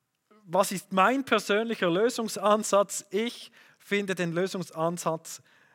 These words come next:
vom Nicäner, vom Nicäner Konstantinopolitanum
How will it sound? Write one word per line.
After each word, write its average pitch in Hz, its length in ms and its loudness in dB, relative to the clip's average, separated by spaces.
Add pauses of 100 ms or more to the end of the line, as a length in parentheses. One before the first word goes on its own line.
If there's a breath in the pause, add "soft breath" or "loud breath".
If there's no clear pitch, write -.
(360 soft breath)
vom 165 240 -4
Nicäner, 170 680 -2 (220)
vom 160 200 -8
Nicäner 165 640 -4
Konstantinopolitanum 160 1900 -6